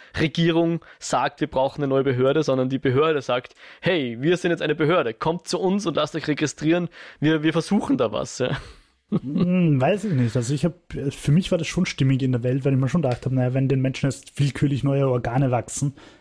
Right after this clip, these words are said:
Speaker 2: dann will ich da als staatliche Institution, wenn es sowas wie staatliche Institutionen noch gibt,
Speaker 1: Ich habe das Gefühl, es ist nicht
Speaker 2: wahrscheinlich schon ein bisschen
Speaker 1: staatlich.
Speaker 2: Kontrolle haben.
Speaker 1: Es ist mehr so, wir dachten, es ist eine gute Idee, sowas zu kato-, kato-,
Speaker 2: Ja, die,
Speaker 1: katalogisieren.
Speaker 2: die gehören ja irgendwie in, zu dieser Geheimpolizei und die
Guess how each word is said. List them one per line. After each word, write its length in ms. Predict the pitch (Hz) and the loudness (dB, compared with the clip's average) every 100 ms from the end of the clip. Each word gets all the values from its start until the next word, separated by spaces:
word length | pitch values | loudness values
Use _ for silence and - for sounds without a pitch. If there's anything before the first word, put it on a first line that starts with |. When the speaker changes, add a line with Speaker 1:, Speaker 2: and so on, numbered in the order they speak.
| _ _ _ _ - | _ _ _ _ -2
Speaker 2:
dann 220 | 127 113 | 0 2
will 140 | 139 | 2
ich 160 | 151 - | 2 0
da 120 | 151 | 0
als 360 | 131 131 - - | 2 0 -2 -6
staatliche 480 | - 117 - 131 135 | -4 -4 -2 2 2
Institution, 680 | 123 - 123 120 135 147 | 0 -4 -6 -2 0 2
wenn 100 | 135 | 2
es 60 | 127 | 0
sowas 220 | 131 117 | -2 0
wie 60 | 139 | 0
staatliche 420 | - 127 147 123 | 0 -2 0 2
Institutionen 1000 | 131 - 135 117 - 135 135 120 107 117 | 2 0 -4 -4 -2 2 4 2 0 -4
noch 180 | 135 - | 0 0
gibt, 360 | - 175 - - - | 0 -2 -6 -18 -6
Speaker 1:
Ich 160 | 170 | 0
habe 80 | 170 | 2
das 120 | 190 | 0
Gefühl, 160 | - 185 | 2 2
es 100 | 151 | 2
ist 20 | |
nicht 80 | 123 | 2
Speaker 2:
wahrscheinlich 180 | 392 160 | 0 0
schon 80 | 127 | 0
ein 80 | 196 | 0
bisschen 100 | 151 | -2
Speaker 1:
staatlich. 100 | 120 | -2
Speaker 2:
Kontrolle 420 | 127 117 113 113 110 | -4 -2 0 2 0
haben. 200 | 104 101 - | -2 -6 -8
Speaker 1:
Es 140 | - 147 | -4 0
ist 160 | 185 | 0
mehr 180 | 170 170 | 2 2
so, 260 | 165 175 156 - - | 2 0 0 -10 -4
wir 100 | 147 | -2
dachten, 320 | 151 160 - | 0 -2 -4
es 80 | 165 | -4
ist 80 | 160 | -2
eine 120 | 156 | 0
gute 260 | 180 175 | 0 2
Idee, 440 | 151 139 151 185 226 _ _ | 2 4 2 2 -2 _ _
sowas 360 | - 147 147 | 0 2 2
zu 120 | - - | -2 -4
kato-, 380 | 147 - 143 - - | -2 0 -4 -4 -10
kato-, 300 | - 139 - | -4 -2 -2
Speaker 2:
Ja, 40 | 151 | -4
die, 60 | - | -4
Speaker 1:
katalogisieren. 840 | - 165 - 170 156 151 147 151 180 | -4 -4 -2 0 2 0 0 0 0
Speaker 2:
die 40 | |
gehören 240 | - 170 | 0 -2
ja 60 | 170 | 0
irgendwie 380 | 170 160 - 165 | 0 -2 0 -2
in, 340 | 147 160 151 | 0 0 0
zu 100 | - | 0
dieser 200 | 139 139 | -4 0
Geheimpolizei 600 | 139 143 156 123 120 127 | 0 0 2 0 0 0
und 140 | 127 127 | -2 -2
die 140 | 123 | -4